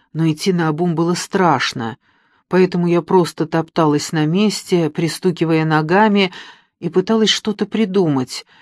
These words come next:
и все сильнее мерзла, а снег сыпал и сыпал.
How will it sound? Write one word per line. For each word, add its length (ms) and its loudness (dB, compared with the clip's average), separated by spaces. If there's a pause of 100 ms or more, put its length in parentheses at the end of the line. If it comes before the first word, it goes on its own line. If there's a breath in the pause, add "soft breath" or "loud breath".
(140 soft breath)
и 80 -4
все 180 2
сильнее 460 2
мерзла, 800 2 (320 soft breath)
а 100 -2
снег 460 -2
сыпал 560 -4
и 40 0
сыпал. 640 -2